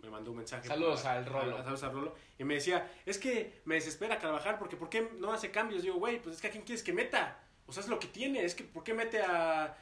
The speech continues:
Speaker 1: Este, a quién, quién, qué cambios entraron? ¿Daniel Aguilar, por ejemplo?".
Speaker 2: Entró Dani Aguilar y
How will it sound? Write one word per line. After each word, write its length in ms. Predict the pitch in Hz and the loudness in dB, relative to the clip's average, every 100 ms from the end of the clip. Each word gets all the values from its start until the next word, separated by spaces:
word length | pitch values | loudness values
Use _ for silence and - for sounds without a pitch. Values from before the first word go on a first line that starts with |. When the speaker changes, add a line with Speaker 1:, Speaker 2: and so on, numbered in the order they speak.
| - - | -20 -10
Speaker 1:
Este, 240 | 151 143 156 | -6 -2 -4
a 140 | 151 - | -4 -6
quién, 220 | 202 196 | -4 -2
quién, 220 | - 220 208 - | -2 -2 -2 -4
qué 100 | - 185 | -6 -2
cambios 280 | 214 208 170 | 0 2 0
entraron? 440 | 151 147 127 113 - | -2 -2 -2 -6 -6
¿Daniel 220 | 139 160 185 | 0 2 2
Aguilar, 280 | 156 185 | 2 0
por 80 | 156 | 0
ejemplo?". 400 | 151 180 233 339 - | -2 -4 -6 -8 -10
Speaker 2:
Entró 260 | 135 139 | -8 -2
Dani 220 | 160 160 | 0 0
Aguilar 560 | 165 139 131 147 170 - - | -2 -6 -2 -2 -2 -8 -10
y 840 | 139 123 120 117 117 113 110 107 | -8 -6 -6 -8 -12 -14 -14 -16